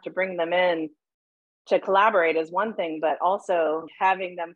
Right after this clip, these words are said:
come in and help you do the work. And then you're passing that work through to the client as part of your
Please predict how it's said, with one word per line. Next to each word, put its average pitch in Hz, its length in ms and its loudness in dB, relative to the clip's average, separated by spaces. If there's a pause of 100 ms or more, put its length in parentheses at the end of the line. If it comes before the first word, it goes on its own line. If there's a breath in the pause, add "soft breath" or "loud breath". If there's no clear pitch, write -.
come 180 180 -4
in 180 200 -2
and 160 160 -10
help 180 220 2
you 170 140 -2
do 175 200 0
the 170 140 0
work. 165 420 0
And 165 160 0
then 160 160 -2
you're 160 240 -4
passing 175 440 0
that 151 180 0
work 156 280 -2
through 170 320 -2
to 185 60 -10
the 151 140 -2 (100)
client 180 500 0 (400)
as 165 180 0 (100)
part 180 180 2
of 165 160 2
your 175 560 2